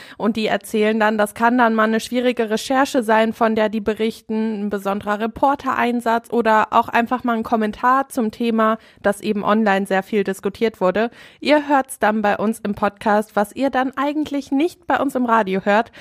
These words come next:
Kurz zu uns, ihr hört uns in den Nachrichten, dich, Tobi, in der Spätschicht, also generell hinterm Mikro.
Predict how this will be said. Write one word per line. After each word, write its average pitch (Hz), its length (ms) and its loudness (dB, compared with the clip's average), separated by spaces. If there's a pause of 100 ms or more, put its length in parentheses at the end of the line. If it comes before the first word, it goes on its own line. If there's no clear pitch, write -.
(220)
Kurz 262 320 2
zu 262 100 0
uns, 339 420 2 (280)
ihr 226 140 2
hört 220 180 0
uns 208 160 -4
in 202 140 -4
den 208 120 0
Nachrichten, 294 760 0 (440)
dich, 233 160 0
Tobi, 208 340 0
in 196 100 -4
der 196 80 0
Spätschicht, 262 800 -2
also 180 180 -2
generell 185 400 0
hinterm 214 400 0
Mikro. 254 440 0